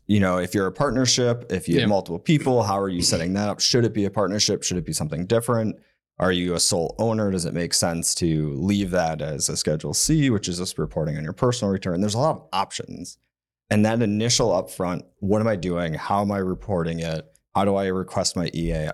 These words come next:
Speaker 1: E I N with the right form type?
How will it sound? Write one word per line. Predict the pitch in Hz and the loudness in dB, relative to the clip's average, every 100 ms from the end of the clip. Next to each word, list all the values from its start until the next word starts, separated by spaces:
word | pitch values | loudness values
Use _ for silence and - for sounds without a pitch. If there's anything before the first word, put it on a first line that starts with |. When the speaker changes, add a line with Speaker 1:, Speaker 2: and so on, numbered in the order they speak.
| - | -4
Speaker 1:
E | 101 92 | 0 0
I | 87 | 0
N | 82 87 | -2 -4
with | 85 | -4
the | 85 | -6
right | 80 87 85 87 - | -2 0 0 -4 -10
form | - - 80 78 | -4 0 2 0
type? | - 82 78 78 - | -4 -4 -4 -4 -8